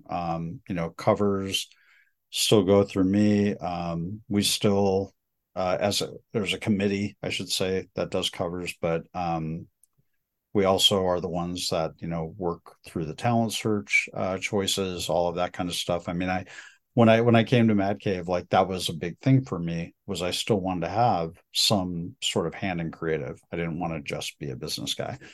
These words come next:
Um, but, uh, I also really relish being able to work on these, you know, deals. Um,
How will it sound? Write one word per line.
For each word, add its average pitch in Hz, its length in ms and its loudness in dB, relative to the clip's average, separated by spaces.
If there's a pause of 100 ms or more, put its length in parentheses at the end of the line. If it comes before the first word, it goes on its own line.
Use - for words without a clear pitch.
(380)
Um, 85 540 0 (200)
but, 151 280 10 (440)
uh, 98 380 0 (100)
I 107 140 2
also 104 320 2
really 98 340 0
relish 95 720 0 (220)
being 87 460 -4
able 87 240 -4
to 87 80 -6
work 107 320 2
on 80 160 0
these, 80 580 -6
you 95 80 -4
know, 78 140 -2
deals. 80 640 -2
Um, 80 380 -4